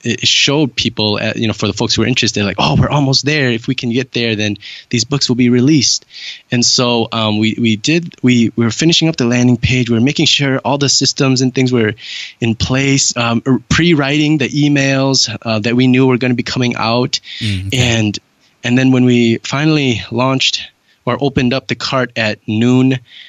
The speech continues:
Speaker 1: um, Central Time, uh, we were so nervous.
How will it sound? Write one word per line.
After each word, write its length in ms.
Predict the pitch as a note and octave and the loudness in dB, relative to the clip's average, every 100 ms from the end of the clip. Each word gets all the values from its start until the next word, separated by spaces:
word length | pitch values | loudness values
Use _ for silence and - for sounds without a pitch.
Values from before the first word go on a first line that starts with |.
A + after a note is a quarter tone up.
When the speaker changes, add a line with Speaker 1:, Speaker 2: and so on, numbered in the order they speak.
| - _ | -20 _
Speaker 1:
um, 600 | - G2 F#2+ F#2 F2+ F#2 - _ - | -4 -2 0 -2 -4 -6 -12 _ -6
Central 460 | - C3+ E3 A2 F#2+ | -2 0 0 -2 -2
Time, 560 | - F2+ F#2+ F#2+ G#2 - - - _ _ | -4 -2 -2 -2 -6 -12 -20 -20 _ _
uh, 180 | G#2+ G#2+ | -4 0
we 100 | A#2+ | 2
were 80 | A#2+ | 2
so 240 | - B2 | 2 0
nervous. 680 | A2+ A#2 F#3+ G3 G3+ - - | 2 2 2 2 0 0 -4